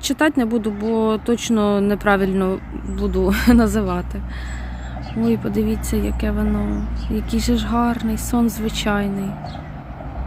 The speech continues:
Друзі, треба пер-, через пару днів сюди прийти, глянути ще разок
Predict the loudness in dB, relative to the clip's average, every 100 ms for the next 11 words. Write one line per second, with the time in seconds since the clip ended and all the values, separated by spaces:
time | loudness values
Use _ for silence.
0 | -8 -10 -12 -12 -12 -12 -10 -10 -10 -10
1 | -10 -12 -12 -12 -12 -12 -12 -8 -8 -8
2 | -10 -12 -12 -12 -12 -12 -12 -10 -10 -8
3 | -8 -8 -8 -2 2 2 2 2 2 2
4 | 0 -2 -6 -10 -12 -10 -10 -10 -12 -10
5 | -10 -10 -10 -12 -12 -12 -12 -12 -4 4
6 | 6 6 4 0 2 2 2 2 4 4
7 | 4 2 0 -2 0 0 2 0 2 -2
8 | 0 4 4 4 0 -2 -4 -10 -16 -14
9 | -16 -16 -4 4 6 8 6 4 0